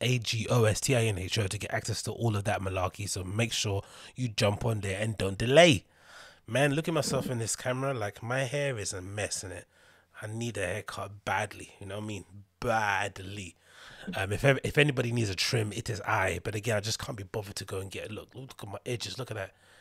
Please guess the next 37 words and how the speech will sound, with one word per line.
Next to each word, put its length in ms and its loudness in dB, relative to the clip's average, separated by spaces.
I've 160 -18
got 100 -8
so 180 0
much 220 -6
hair, 140 0
you 100 -2
can't 200 -4
even 100 -2
see 200 -2
where 140 -4
my 160 -4
hairline 600 -4
begins 380 -6
or 100 -2
ends, 240 -4
innit? 220 -6
Absolute 380 -6
madness. 360 -6
But 100 -4
anyway, 180 0
regardless, 580 0
here 200 8
I 120 12
am. 340 6
Hopefully 300 -2
you 60 -2
guys 220 2
are 100 0
well 280 4
and 100 -2
you've 160 -8
been 240 -4
well 220 2
hydrated 380 0
and 100 -8
well 100 -8
rested. 480 0